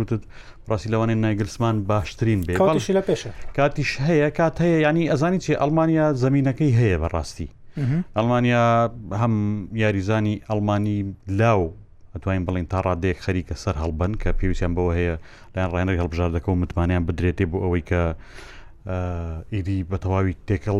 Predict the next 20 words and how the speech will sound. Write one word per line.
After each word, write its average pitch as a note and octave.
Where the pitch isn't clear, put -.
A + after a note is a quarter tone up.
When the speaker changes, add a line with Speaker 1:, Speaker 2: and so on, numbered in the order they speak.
Speaker 1:
بە E2+
کەشی F#2+
هەڵبژاردەی G2
ئەڵمانیا F2+
بن. A#2+
هەمیش، C#3+
ئە، B2
یعنی، G#2+
فیدراسیۆنی A2+
تۆپی B2+
ئەڵمانیا A#2
پێویستی A#2
بەوە B2+
هەیە B2+
کە A#2+
زوو A#2+
بڕیاری A2
خۆی G#2+
بات F2+
بەڕاستی. E2